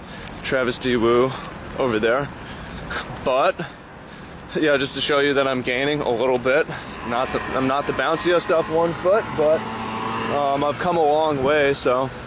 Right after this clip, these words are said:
Uh, main keys, I think, to it are understanding the timing, like, timing of the steps,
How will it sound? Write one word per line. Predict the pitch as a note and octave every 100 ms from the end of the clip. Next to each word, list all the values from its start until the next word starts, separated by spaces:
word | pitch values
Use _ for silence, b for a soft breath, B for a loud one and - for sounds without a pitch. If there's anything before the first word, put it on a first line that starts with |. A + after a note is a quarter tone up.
| - - - - - - - - - B B B -
Uh, | B2 C3 C3+ C#3
main | C#3 D#3+ F3 E3+
keys, | F3+ F3 D3+
I | D3+
think, | E3 D#3+ -
to | E3+
it | E3+
are | D#3
understanding | D3 C#3+ - D3 D3+ D3 C#3+ C#3 B2
the | B2+
timing, | - C#3 B2+ C3+ C#3+ D3+ D#3+ D#3+ - - - B B B - -
like, | C3 -
timing | D3+ D3+ D#3 D3+
of | C3
the | A#2+
steps, | - C#3+ C#3+ D3+ - -